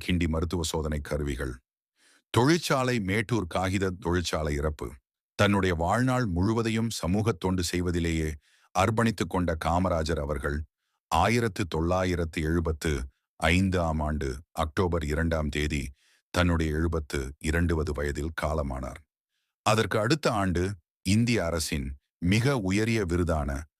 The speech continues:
பாரத ரத்னா விருது மத்திய அரசால் அவருக்கு வழங்கப்பட்டது. சமூகத் தொண்டையே பெரிதாக நினைத்து வாழ்ந்த அவர், கடைசி வரை திருமணம் செய்து கொள்ளாமலே வாழ்ந்தார்.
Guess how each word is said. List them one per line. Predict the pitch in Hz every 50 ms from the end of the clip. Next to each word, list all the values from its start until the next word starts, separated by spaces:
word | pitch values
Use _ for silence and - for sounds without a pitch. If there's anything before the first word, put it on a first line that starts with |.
| _ _ _ _ _ - 78
பாரத | 87 90 104 117 123 123 110 117 104
ரத்னா | 87 85 82 80 - 98 95 92 90 80
விருது | 82 85 85 80 87 85
மத்திய | 73 73 73 76 - - 98 87 78
அரசால் | 78 76 76 - 78 71 67 65 67 - _ _ _ _ _
அவருக்கு | - 82 80 80 76 76 - 76
வழங்கப்பட்டது. | 71 71 76 78 73 71 - 71 67 - 67 64 - - - _ _ _ _ _ _ _ _ _ _ _
சமூகத் | - - - 101 117 143 151 143 151 - -
தொண்டையே | - 117 120 117 113 110 107 107 107 -
பெரிதாக | - 92 98 104 98 98 95 92 110
நினைத்து | 101 87 85 87 87 - 95 80
வாழ்ந்த | 80 80 80 80 76 71
அவர், | 71 67 67 67 - - _ _ _ _ _ _ _ _ _ _
கடைசி | - 110 107 127 175 196 175 - -
வரை | 143 120 113 117 98
திருமணம் | 85 107 110 113 120 117 117 110
செய்து | 95 - 107 104 95 98
கொள்ளாமலே | 87 - 85 85 90 98 104 101 101 98 98 101
வாழ்ந்தார். | 95 80 76 73 71 64 64 64 64